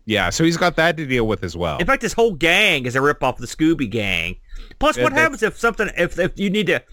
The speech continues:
Speaker 2: what if his engine needs overhauled or something? What's that like for the car? Is that like
Speaker 1: It's
Speaker 2: a
Speaker 1: very
Speaker 2: heart
Speaker 1: painful.
Speaker 2: transplant?
Speaker 1: That, that, that, that, that's Speed Buggy After Dark is what you're, what you're referring to.
Speaker 2: And what if you,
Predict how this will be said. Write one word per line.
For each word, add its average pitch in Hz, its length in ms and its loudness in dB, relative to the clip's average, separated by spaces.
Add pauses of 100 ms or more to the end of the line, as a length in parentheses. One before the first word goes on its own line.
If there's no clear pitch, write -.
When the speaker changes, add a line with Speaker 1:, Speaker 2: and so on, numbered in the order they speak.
(160)
Speaker 2:
what 285 120 2
if 294 80 2
his 180 180 0
engine 202 440 2
needs 139 200 2
overhauled 123 580 2
or 107 60 -2
something? 127 260 -2
What's 226 180 0
that 214 220 2
like 135 220 0
for - 80 -10
the 139 80 -2
car? 110 520 -2
Is - 100 -10
that 208 140 2
like 233 100 4
Speaker 1:
It's 175 120 2
Speaker 2:
a - 40 -4
Speaker 1:
very 165 120 4
Speaker 2:
heart 196 160 2
Speaker 1:
painful. 160 120 -2
Speaker 2:
transplant? 208 680 2
Speaker 1:
That, 123 160 0
that, 147 220 2
that, 156 260 0
that, 160 220 2 (240)
that's 170 240 2
Speed 180 260 -6
Buggy 143 320 0
After 110 300 -2
Dark 95 340 -2
is 73 140 -12
what 82 180 -4
you're, 80 200 -4
what 85 260 -2
you're 80 120 0
referring 71 440 -2
to. 180 100 -2
Speaker 2:
And 185 100 -2
what 302 140 2
if 320 100 -2
you, 226 180 0